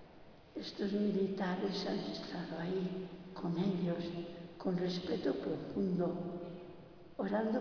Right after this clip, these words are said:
por, por ellos cuando eran creyentes. Me dio mucha alegría oír decir que oraban por ellos, pero yo que he vivido en la misión de Japón,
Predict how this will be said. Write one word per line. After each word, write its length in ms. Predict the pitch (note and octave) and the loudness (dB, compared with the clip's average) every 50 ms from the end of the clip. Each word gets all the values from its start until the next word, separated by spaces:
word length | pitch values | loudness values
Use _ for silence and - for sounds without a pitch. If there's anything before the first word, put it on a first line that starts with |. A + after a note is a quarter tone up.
| - | 2
por, 140 | - B3 A3 G#3 - - - - - - - - | 2 0 0 0 0 -2 -4 -6 -6 -6 -6 0
por 140 | - F#3+ F#3 | 2 4 6
ellos 420 | G3 G#3 G3+ G#3 G#3 F3+ F3 - - | 6 8 8 6 6 6 4 4 2
cuando 240 | - E3+ E3 E3 E3+ | 2 2 4 4 6
eran 340 | F3 E3 D#3+ D#3+ E3+ E3+ E3+ | 6 4 4 4 4 4 4
creyentes. 760 | D#3 - - E3 E3 E3+ E3 D#3+ E3+ E3 - - E3+ E3+ D#3+ E3+ E3+ - - - - - - - - - - - - - - - - - - - - - - - - - - - - - - - - | 4 4 4 2 2 4 4 4 4 4 2 2 0 0 0 0 -2 -2 -4 -4 -6 -8 -8 -10 -12 -12 -14 -14 -16 -16 -18 -18 -18 -20 -20 -20 -20 -20 -20 -20 -20 -20 -20 -20 -20 -20 -12 -4 -2
Me 100 | A3+ G3 | 0 2
dio 160 | G3 G3 G3 | 4 4 6
mucha 300 | G3 G3 F#3+ - G3 F3 | 6 4 4 2 0 0
alegría 540 | E3 E3 E3 E3 E3 E3+ G3+ G3+ F#3+ E3+ D#3+ E3 | 0 0 2 2 4 4 4 4 4 2 2 2
oír 140 | E3+ - | 2 2
decir 460 | - F3 E3 - - - - - - - | 0 0 -2 0 0 0 0 -2 -2 -2
que 100 | - - | -2 0
oraban 500 | F#3 E3+ E3 E3+ E3+ F3 F3+ F3 F3 - | 0 0 0 0 0 0 0 0 0 0
por 120 | - E3+ | -2 -2
ellos, 520 | F3 F3 F3 E3+ E3+ E3+ D#3+ E3 E3+ E3 - E3+ - - - - - - - - - - - - - - - | 0 2 2 2 2 0 0 0 0 0 0 -2 -2 -4 -6 -8 -8 -10 -12 -12 -14 -14 -14 -16 -12 -4 0
pero 160 | G3+ F#3+ G3 | 0 2 2
yo 280 | G3 F#3+ G3 G3 G3+ F#3+ | 4 4 4 4 4 2
que 80 | - | 2
he 60 | - | 2
vivido 420 | - G#3 - - - G3+ F#3+ F#3+ F3+ | 4 4 4 4 4 4 4 4 4
en 160 | E3 D#3 D#3+ | 2 2 2
la 80 | D#3+ D#3 | 0 0
misión 640 | D#3+ E3+ E3+ E3+ - - F3 E3+ F#3 F3+ E3 - - | 0 0 0 0 0 0 0 2 2 2 2 2 2
de 60 | - | 0
Japón, 640 | - - - - - - - - F3 F#3 F#3+ F3+ | 0 -2 -2 -4 -4 -4 -4 -2 -2 0 0 0